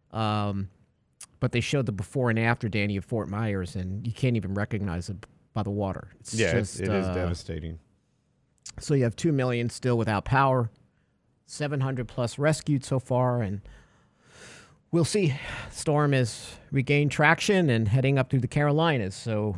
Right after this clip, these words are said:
Speaker 1: we give, wish the best for everybody, um, up there
Speaker 2: You know, it's
Speaker 1: as well.
Speaker 2: an, an area that goes through these things, you know,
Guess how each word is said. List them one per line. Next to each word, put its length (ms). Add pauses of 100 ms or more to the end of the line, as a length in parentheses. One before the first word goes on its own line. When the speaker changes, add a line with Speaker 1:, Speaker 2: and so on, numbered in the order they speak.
Speaker 1:
we 300 (260)
give, 320
wish 180
the 80
best 320
for 80
everybody, 480 (540)
um, 320 (400)
up 160
there 260 (160)
Speaker 2:
You 80
know, 140
it's 160
Speaker 1:
as 60
well. 80
Speaker 2:
an, 180
an 100
area 240
that 120
goes 260
through 200
these 200
things, 280
you 60
know, 180